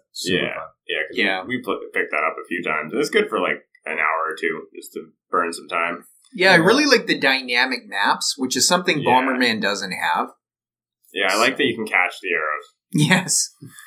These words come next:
Speaker 3: Yeah, you, you can pull
Speaker 2: Oh,
Speaker 3: off
Speaker 2: and
Speaker 3: some pretty
Speaker 2: the
Speaker 3: epic
Speaker 2: instant replay is really cool, too.
Speaker 3: Yes.
Speaker 2: It's like slow motion replay kills as you get
Speaker 3: Yeah.
Speaker 2: stuck to the wall with an arrow.
Speaker 3: Yeah. No,
Speaker 2: Yeah.
Speaker 3: that was a great
Speaker 1: <laughs> Yeah.
Speaker 3: choice when you
Speaker 2: Yeah.
Speaker 3: introduced that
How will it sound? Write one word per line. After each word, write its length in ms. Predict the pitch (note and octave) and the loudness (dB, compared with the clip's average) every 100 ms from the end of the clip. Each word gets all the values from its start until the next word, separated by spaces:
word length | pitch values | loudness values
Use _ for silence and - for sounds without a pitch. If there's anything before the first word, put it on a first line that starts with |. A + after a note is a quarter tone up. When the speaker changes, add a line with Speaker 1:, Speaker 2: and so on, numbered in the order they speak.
| - _ D3 | -20 _ 2
Speaker 3:
Yeah, 220 | C#3+ A#2 | 4 4
you, 160 | A#2 C3+ | 2 -4
you 160 | D3 | -2
can 140 | E3+ F#3 | 2 4
pull 140 | - | 8
Speaker 2:
Oh, 40 | - | 8
Speaker 3:
off 120 | C#3 | 6
Speaker 2:
and 60 | C#3 | 2
Speaker 3:
some 100 | C3+ | -2
pretty 200 | C3+ A2+ | -4 -2
Speaker 2:
the 60 | |
Speaker 3:
epic 140 | G2+ A#2 | 2 2
Speaker 2:
instant 340 | C#3+ C#3 B2+ | 2 2 0
replay 360 | G#2+ G#2+ G#2 F2+ | 2 0 0 -2
is 60 | |
really 200 | E2+ D#2+ D#2 | -2 -4 -2
cool, 220 | D#2+ D2+ D#2+ | -2 -2 -2
too. 240 | D2+ C#2+ C#3+ | -2 0 4
Speaker 3:
Yes. 360 | C3+ A2 G#2 | 6 4 2
Speaker 2:
It's 80 | - | -2
like 100 | F#2+ | -4
slow 300 | - G#2 F2+ | -2 -2 0
motion 500 | F2 F2+ F2+ E2+ - - - - | -2 -2 -4 -8 -10 -8 -8 -4
replay 360 | G2 F2+ F2 E2 | -2 0 -2 0
kills 460 | F2 E2 E2+ - _ G2 | -2 -4 -6 -8 _ -6
as 80 | |
you 140 | F#2 F#2 | 0 2
get 80 | F2 | 2
Speaker 3:
Yeah. 60 | |
Speaker 2:
stuck 180 | F2 - | 2 0
to 60 | G2 | -2
the 80 | F2 | -2
wall 300 | E2+ E2 E2 | -2 -2 -2
with 80 | D#2+ | -4
an 60 | D#2+ | -2
arrow. 300 | D#2+ E2+ - _ _ | -2 -2 -8 _ _
Speaker 3:
Yeah. 320 | G#2+ G2+ G2 - | 0 2 2 -2
No, 120 | G2 B2 | 0 4
Speaker 2:
Yeah. 40 | |
Speaker 3:
that 120 | C#3+ | 6
was 120 | E3 C3+ | 4 2
a 40 | |
great 340 | A#2 A#2+ B2 C#3 | -2 0 4 4
Speaker 1:
<laughs> 20 | |
Yeah. 140 | C3 | 4
Speaker 3:
choice 440 | A2+ G#2 G2+ - - | 2 -2 -6 -8 -8
when 120 | F#2 F2 | -4 0
you 60 | |
Speaker 2:
Yeah. 60 | G#2+ | 0
Speaker 3:
introduced 480 | G#2+ G2+ G2 F#2+ - | -2 -4 -4 -4 -2
that 220 | F#2 | -2